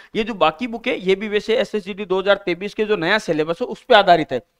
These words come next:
ये भी ले सकते हो, लेकिन ये तो आपके पास में होनी ही चाहिए,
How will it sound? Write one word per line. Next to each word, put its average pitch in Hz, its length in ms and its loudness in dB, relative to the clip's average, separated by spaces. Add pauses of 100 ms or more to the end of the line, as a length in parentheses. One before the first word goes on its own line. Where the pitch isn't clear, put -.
(100)
ये 170 180 6
भी 277 140 2
ले 254 120 8
सकते 208 240 -6
हो, 151 160 -2 (240)
लेकिन 196 200 -4
ये 196 160 2
तो 220 120 0
आपके - 260 2
पास 160 240 -2
में 214 120 -6
होनी 165 340 -6
ही 165 140 -8
चाहिए, 120 360 -10